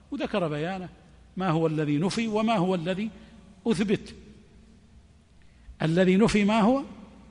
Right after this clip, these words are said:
لأنه في الآية أثبت ونفى، فلا حجة فيه لا للجبرية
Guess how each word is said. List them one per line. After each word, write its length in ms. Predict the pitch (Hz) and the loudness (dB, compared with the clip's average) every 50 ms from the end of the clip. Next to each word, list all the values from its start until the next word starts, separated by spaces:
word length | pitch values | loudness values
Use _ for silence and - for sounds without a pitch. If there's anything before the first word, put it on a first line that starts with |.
| - - - - - - - _ _ _ _ _ - - - - - - - - - _ - - - - - - - - | -20 -20 -20 -20 -20 -20 -20 _ _ _ _ _ -20 -20 -20 -20 -20 -20 -20 -20 -20 _ -20 -20 -20 -20 -20 -20 -18 -12
لأنه 180 | 131 135 139 123 | -6 -4 -2 0
في 80 | 110 | 0
الآية 380 | 160 175 175 196 226 240 254 240 | 0 2 2 4 4 4 2 0
أثبت 580 | 202 - - - - - - 190 247 240 - 254 | 0 2 2 2 2 2 2 2 2 4 4 4
ونفى، 460 | 262 233 208 190 175 147 131 127 - - - - - - - - - - - - - - - - - - - - - - - - - - - - - - - - - - - - - - - - | 4 6 6 6 4 4 2 0 -4 -8 -14 -20 -20 -20 -20 -20 -20 -20 -20 -20 -20 -20 -20 -20 -20 -20 -20 -20 -20 -20 -20 -20 -20 -20 -20 -20 -20 -20 -20 -20 -20 -20 -20 -20 -20 -20 -16 0
فلا 240 | - 180 214 254 233 | 4 6 8 8 8
حجة 440 | - - 214 175 208 196 - 190 165 | 6 4 4 2 0 0 2 0 0
فيه 260 | 143 170 147 147 165 | 0 2 2 2 2
لا 160 | 170 220 240 | 4 4 4
للجبرية 680 | 240 247 208 170 196 214 175 208 226 254 247 254 226 | 4 2 2 4 2 4 4 2 0 0 0 -2 -4